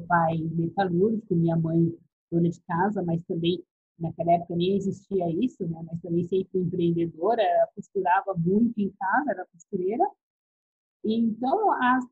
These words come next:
a, a, lembro que a lista de material, a gente, eu e os meus irmãos, ou cada um, né, cada mês era um, um filho que levava a sacolada de material pra escola. Nossa, aquilo era uma alegria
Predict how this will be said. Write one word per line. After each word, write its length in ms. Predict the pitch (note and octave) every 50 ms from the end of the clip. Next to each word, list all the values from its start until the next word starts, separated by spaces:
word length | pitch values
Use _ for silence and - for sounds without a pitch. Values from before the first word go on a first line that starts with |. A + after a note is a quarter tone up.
| _ A#3+
a, 280 | A#3+ A#3 A3+ A3+ A3+ A3+ - -
a, 160 | A3 G#3+ G#3 G#3+
lembro 340 | A3+ B3 C4 C4+ C#4+ C#4+ C#4 - _
que 100 | - C4
a 60 | B3
lista 280 | A#3+ C#4 F#4 F#4 - G#4
de 80 | F4 E4+
material, 520 | E4+ D#4 E4+ - C#4 B3 B3 B3 C4+ D4
a 60 | C#4+
gente, 420 | C#4 D4 C#4+ C#4+ C#4 - - D4 C#4+ - -
eu 240 | A#3+ B3+ D4 E4+ E4+
e 80 | E4 D4+
os 120 | C4+ -
meus 260 | - B3+ A#3+ B3+ B3
irmãos, 480 | B3 A#3+ G3 G3 G3 G3+ A#3 C4+ C#4 -
ou 200 | B3 A#3 D4 E4+
cada 420 | - - D4+ C#4+ - - C4 A#3+ A#3
um, 300 | B3 C#4 E4 F4 D#4+ - - _ -
né, 260 | G#3 G3+ A3+ C4+ C#4 -
cada 200 | B3 A3+ - A3+ A3
mês 280 | G#3+ A3+ C4+ D4+ C4+ - C4+
era 220 | A#3+ A#3+ A#3 A3
um, 340 | A3 A#3+ B3+ B3+ B3 A#3+ A#3 - _ A3
um 160 | A3 A#3+ B3 - _
filho 300 | - A#3 B3+ C4+ D#4 D4
que 120 | - - C4+
levava 500 | B3 A3+ A3+ A3 - A3+ B3 D4+ - - E4 E4
a 40 | E4
sacolada 840 | D#4+ - E4 D#4+ D#4+ - - - F#4 E4 D4 C4 C4 C#4 F#4+ G4+ - A4 G4+ -
de 60 | F#4+
material 580 | G4+ F#4+ G4 G4 - F#4+ F#4 F4 E4+ E4 D4 D4+
pra 100 | D#4 -
escola. 300 | - - - A#3+ G#3 G3
Nossa, 240 | A3 B3 B3+ - B3
aquilo 240 | - - C4+ D4 C#4+
era 100 | C4+ C4
uma 160 | B3+ C4 C4
alegria 600 | C4+ C4+ B3 F#3+ F3 A3 C4 D4 D#4+ F4+ G4+